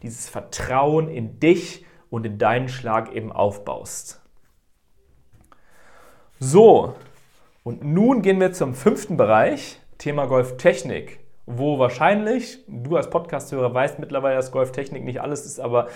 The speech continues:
sag ich mal, die, die, die Podcast nicht hören et cetera, denken, Golftechnik ist das Wichtigste. Ich gehe stundenlang auf die Range und trainiere meinen Golfschwung, nur dadurch wird mein Spiel wirklich konsistent, konstant und ich kann's stabil abrufen.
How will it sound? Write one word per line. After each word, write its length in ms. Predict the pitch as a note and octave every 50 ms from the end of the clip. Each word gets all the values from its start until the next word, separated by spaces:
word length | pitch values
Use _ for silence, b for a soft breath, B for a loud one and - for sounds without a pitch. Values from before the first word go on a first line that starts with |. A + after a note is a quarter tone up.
| B B B B
sag 160 | - - B2
ich 60 | A#2+ B2+
mal, 160 | C3 B2+ B2
die, 160 | B2+ C3+ C3
die, 240 | C3 B2+ B2+ B2 A#2+
die 200 | A#2+ B2 B2 B2+
Podcast 580 | C3 B2+ B2+ E3 D#3 D#3 - D3+ C3+ B2+ C3
nicht 120 | C3 B2 -
hören 140 | D3+ D3+ D3+
et 120 | C#3 -
cetera, 340 | D3+ C#3+ - D3 C3 C3 B2
denken, 360 | B2+ B2 C3 D3+ E3+ D#3 C#3+
Golftechnik 540 | D3+ F3+ F#3+ F#3 - E3 D#3 D3 D#3 D3+ C#3+
ist 100 | C#3 B2+
das 140 | A#2+ - D#3
Wichtigste. 520 | E3 E3 - E3+ D#3 - - E3 D#3+ D#3 D#3+ B B B
Ich 140 | - - -
gehe 100 | - D3+
stundenlang 520 | C#3+ - D#3 D#3+ D#3 D3 C#3 C3+ C3+ C#3 B2+
auf 100 | B2 B2+
die 80 | C#3
Range 300 | C3 C3 C#3 D3 D#3 D#3 D#3 D#3+
und 120 | C#3 C3+
trainiere 300 | - - D3 C#3+ C#3+ C#3
meinen 180 | C#3 C3 C3 B2+
Golfschwung, 480 | D3 D#3+ E3 E3 - - D#3 D#3 D3+
nur 100 | C#3+ C#3
dadurch 260 | B2 C#3+ C#3 C#3 C#3 -
wird 120 | D3 C#3+
mein 160 | C#3+ C3+ B2+
Spiel 280 | B2+ - - D3 C#3 C3+
wirklich 320 | C#3 C#3 C#3 C#3 C3 C3+ B B B B B
konsistent, 760 | - - D3 C#3+ C3+ C3+ C3+ C3 - - D#3 D#3 D#3 D3+ D#3
konstant 520 | - - C#3 C3+ C3+ - - - C#3+ C#3 -
und 100 | C3+ B2+
ich 80 | -
kann's 240 | - C#3 C3 B2+ -
stabil 320 | - B2+ A#2+ A#2 B2+ B2
abrufen. 840 | - - - - - - D3+ D3+ - - D#3+ D#3 D#3 D#3 - - -